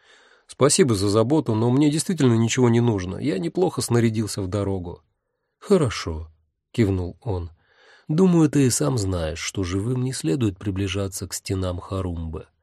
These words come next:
Разумеется, ты все равно не сможешь войти, но будет лучше, если и пробовать не станешь. В этом тумане слишком легко заблудиться, хоть он и кажется прозрачным.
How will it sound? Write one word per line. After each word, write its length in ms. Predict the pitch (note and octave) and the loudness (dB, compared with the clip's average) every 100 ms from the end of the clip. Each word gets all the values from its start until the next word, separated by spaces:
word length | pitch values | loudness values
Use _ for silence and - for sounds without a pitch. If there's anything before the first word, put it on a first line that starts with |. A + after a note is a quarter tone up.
| _ _ _ _ | _ _ _ _
Разумеется, 680 | B2+ B2+ C3 C#3 D#3 C#3 C3 | 2 2 4 4 4 2 0
ты 140 | B2 B2+ | 0 0
все 180 | - A2 | 0 0
равно 300 | G#2+ G#2+ A#2 | 0 0 -2
не 140 | G2+ | -2
сможешь 440 | - F#2+ F2+ E2+ | -2 -4 -4 -6
войти, 540 | F#2+ F2+ F2+ - F#2 F2 | -4 -4 -6 -8 -8 -8
но 260 | F#2 B2+ C#3+ | -6 -6 -6
будет 400 | C#3 E3+ E3 F3+ | -6 -4 -4 -2
лучше, 440 | F#3+ F3 - C3+ - - _ | -2 0 -4 -8 -10 -20 _
если 320 | C3 D3 D#3 | 2 2 2
и 160 | D#3 D3+ | 0 -2
пробовать 600 | - D3 G#2 F2+ E2 - | 0 0 0 -4 -8 -4
не 120 | G2+ | -4
станешь. 600 | - A2 D#2+ D#2+ - - _ _ _ _ - | -4 -6 -8 -10 -16 -20 _ _ _ _ -4
В 120 | G#2 | -2
этом 260 | A2 G#2 | 0 -2
тумане 440 | F#2+ A#2 C#3 C#3+ C3+ | 0 0 0 0 -2
слишком 480 | - D3+ - C3+ B2 | -2 -4 -2 -2 -2
легко 320 | A#2+ - A#2 | -4 -4 -4
заблудиться, 840 | A2 A2 A#2 A2 F#2+ - - - _ _ _ _ | -4 -4 -4 -4 -6 -8 -12 -14 _ _ _ _
хоть 260 | - G#2+ G2+ | -4 -2 0
он 140 | G2 | -2
и 40 | |
кажется 440 | F#2 G2+ F#2 - F#2 | 0 -2 -2 -6 -8
прозрачным. 800 | A2+ F#2+ F#2 F2 E2 - F2 | -4 -4 -4 -6 -8 -10 -12